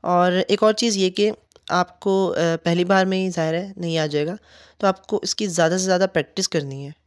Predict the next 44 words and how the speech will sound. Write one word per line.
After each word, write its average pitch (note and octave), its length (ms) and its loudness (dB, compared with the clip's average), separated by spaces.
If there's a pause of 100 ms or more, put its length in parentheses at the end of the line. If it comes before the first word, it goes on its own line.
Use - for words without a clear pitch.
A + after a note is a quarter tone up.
(160)
ठीक F#3 140 -8
है। G#3+ 80 -4
देखिए E3 340 -8 (100)
इस - 160 -10
तरह F3 200 -2
आप F3 260 -2 (100)
लिखते D3+ 360 -6
रहें, F#3 140 -4 (760)
बार E3 200 2
बार G3 240 0
एक F3+ 200 0
वर्ड F3+ 100 0
लिखें, F3 380 -4 (600)
तो F#3 220 -4
इसी G#3 180 -2
तरह G3 200 0
आपकी F3 380 -4 (140)
जो E3 140 -2
है D#3+ 80 -2
वो F#3+ 160 -6 (260)
प्रैक्टिस E3 400 -4
हो C3+ 60 -6
जाएगी, B2+ 420 -8 (380)
ठीक - 160 -10
है। B3+ 120 -6 (720)
तो F3 140 2
फर्स्ट G3+ 280 -2
लेसन A3+ 260 2
में A3+ 140 2
इतना E3+ 200 -2
ही, G#3 200 0 (420)
ठीक G3 160 -2
है। C4+ 180 -2
आप, E3 420 0
अ, D#3 640 -2
आज E3 160 -2
के F#3+ 120 -2
लेक्चर F3 300 -4
को F#3 100 -6
देखने D#3+ 320 -6
के E3 100 -10
बाद C#3+ 300 -8 (500)
बार E3 280 0
बार G3 260 -2